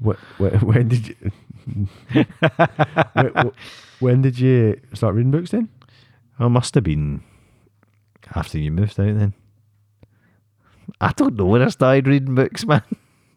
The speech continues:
Speaker 2: I've been reading books since I was a wee boy.
Speaker 1: That's a lie.
Speaker 2: Right, we're just talking shite now.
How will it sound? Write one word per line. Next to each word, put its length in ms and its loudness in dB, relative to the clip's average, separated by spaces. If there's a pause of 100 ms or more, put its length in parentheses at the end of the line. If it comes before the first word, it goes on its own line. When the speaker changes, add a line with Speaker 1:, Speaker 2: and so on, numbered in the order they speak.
(140)
Speaker 2:
I've 80 -4
been 160 -2
reading 220 -2
books 220 -2
since 180 -6
I 40 -4
was 60 -2
a 20 0
wee 100 2
boy. 260 0 (120)
Speaker 1:
That's 200 -6
a 60 0
lie. 300 0 (120)
Speaker 2:
Right, 160 2
we're 80 0
just 200 -2
talking 260 0
shite 340 -4
now. 200 -2